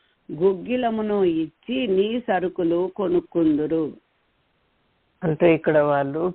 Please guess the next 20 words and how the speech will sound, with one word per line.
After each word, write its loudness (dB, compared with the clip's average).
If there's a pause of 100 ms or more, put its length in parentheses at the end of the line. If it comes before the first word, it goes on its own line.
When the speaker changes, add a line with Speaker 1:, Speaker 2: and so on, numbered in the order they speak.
Speaker 2:
ట్రేడ్ 0
చేస్తారన్నమాట. -8 (260)
ఈ -6
గుగ్గిలాన్ని -2
ఇచ్చి -6
వాళ్ళకు -2
కావలసినటువంటి -4
వస్తువులను. -4 (480)
మరి 4
యూదా 4
వారు 0
కూడా -6
ఈ -4
యొక్క, -4 (440)
ఆ, 2 (280)
వ్యాపారం -2 (100)
చేస్తున్నట్లు -2
మనం -6
ఇక్కడ -6
గమనిస్తున్నాం. -6